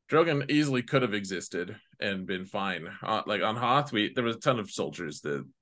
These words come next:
that we didn't see. There was a ton of stuff going on. Um, uh, li-, like, Poe was there for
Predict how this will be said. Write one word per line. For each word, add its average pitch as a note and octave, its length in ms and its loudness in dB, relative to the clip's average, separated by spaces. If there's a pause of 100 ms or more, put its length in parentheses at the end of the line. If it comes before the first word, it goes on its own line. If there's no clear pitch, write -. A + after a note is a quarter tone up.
that - 120 -4
we E2 80 -2
didn't D#2 220 -6
see. D2 240 -2
There - 140 -4
was F#2+ 100 -4
a G#2 40 -4
ton G#2+ 140 0
of G2 80 0
stuff F2+ 220 -2
going E2+ 200 -2
on. D#2+ 240 -2 (160)
Um, F2+ 320 2 (1000)
uh, A#2+ 160 10
li-, A#2+ 180 8
like, A2 240 6
Poe A#2 480 8
was G2+ 200 4
there F2+ 300 4
for G#2+ 180 -6